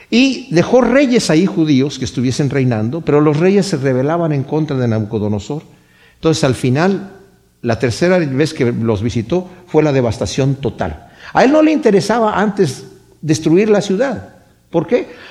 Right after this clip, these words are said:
Porque dejaba gente allí que le pagaban in-, tributo a él, ¿verdad? Pero en esta ocasión lo tomó de una forma personal Y destruyó, destruyeron la ciudad, destruyeron el templo,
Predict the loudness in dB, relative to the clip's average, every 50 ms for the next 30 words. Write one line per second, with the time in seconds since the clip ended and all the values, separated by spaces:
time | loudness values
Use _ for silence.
0 | -10 -8 -8 -4 -2 0 0 0 0 0 0 0 0 0 0 -2 -4 0 2 2
1 | 2 2 0 -2 0 0 0 2 0 -2 -4 -2 -2 -2 -2 0 0 0 0 -2
2 | -6 -14 -20 _ _ _ 2 2 4 4 2 2 2 2 0 0 0 -2 -4 -6
3 | -8 -12 -18 -18 -10 -6 -4 -2 -2 -4 -4 -8 -14 -20 -20 _ -20 -20 _ _
4 | 0 4 4 6 4 4 4 2 2 2 2 2 2 0 2 4 4 4 2 0
5 | 0 0 0 2 2 0 0 2 2 2 0 0 -2 -2 -2 -2 -2 -2 -2 -4
6 | -4 -2 -4 -4 -2 0 0 -2 -2 -4 -8 -16 -20 -20 _ _ _ _ _ _
7 | _ _ 0 2 2 2 2 0 0 2 2 2 2 0 -2 -4 -4 -6 -4 -2
8 | 0 0 2 2 2 0 -2 -2 -2 -2 0 0 2 0 0 -2 -2 0 0 2
9 | 2 2 2 0 -2 0 0 0 -2 0 -2 -4 -4